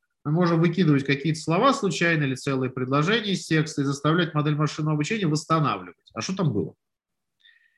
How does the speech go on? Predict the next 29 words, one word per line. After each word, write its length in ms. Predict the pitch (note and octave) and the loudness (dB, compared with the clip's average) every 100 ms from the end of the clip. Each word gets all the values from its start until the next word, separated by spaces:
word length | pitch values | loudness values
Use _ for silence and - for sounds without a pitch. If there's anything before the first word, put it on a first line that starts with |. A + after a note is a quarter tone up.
| _ _ _ | _ _ _
И, 340 | - C3 D3 D3+ | 2 6 6 6
э, 600 | D3 C#3+ C#3+ D3 C#3+ C#3+ C3+ A#2 A2 - | 6 4 4 6 6 4 2 -4 -10 -4
при 140 | C#3+ D3 | 2 2
определённой 520 | D3 D3 D#3+ D#3+ D3 | 2 2 4 4 4
доле 220 | D3 D3 | 4 4
везения, 400 | D#3+ G3 D#4+ A3+ | 2 2 2 2
если 180 | C3+ C3+ | 0 0
мы 80 | C3 | -6
правильно 340 | C#3 C3 B2+ | -2 -2 -2
всё 160 | B2+ D#3+ | -4 -4
сделали, 560 | E3 C#4 C#4+ C#3 E3+ - _ _ _ | -2 0 2 0 -2 -6 _ _ _
она 320 | A#2 C#3 D3+ C#3 | -4 2 2 2
таки, 540 | C3+ C#3+ C3+ C3 A#2+ G#2+ - _ _ | -2 -2 0 2 0 -6 -14 _ _
и 200 | B2+ B2 A2 | -10 -10 -2
машине, 300 | D3 D3+ D3 | 2 4 4
мо-, 220 | D#3+ D#3+ | 6 6
модели 300 | D#3 D#3+ C3+ | 6 6 4
это 100 | B2+ | 4
удаётся 360 | A#2+ B2+ A2 G#2 | 2 0 0 -8
сделать, 360 | F#2 F#2+ C4+ - _ _ _ - | -6 -4 -4 -6 _ _ _ -2
и 40 | |
она 160 | B2+ G#3+ | 2 2
самообучается. 800 | A3+ G#3+ F#3 F#3+ G2+ D#2 - - _ _ _ _ _ _ _ _ _ _ _ _ _ - | 2 2 4 4 2 -4 -12 -20 _ _ _ _ _ _ _ _ _ _ _ _ _ -2
И 80 | C3+ | 2
делать 280 | D#3+ A3 G3+ | 4 6 4
разметки 380 | E3+ D3 D#3+ | 4 2 2
здесь 280 | F#3+ D3+ D3+ | 0 0 0
не 60 | E3 | -2
надо. 220 | E2 - | -8 -12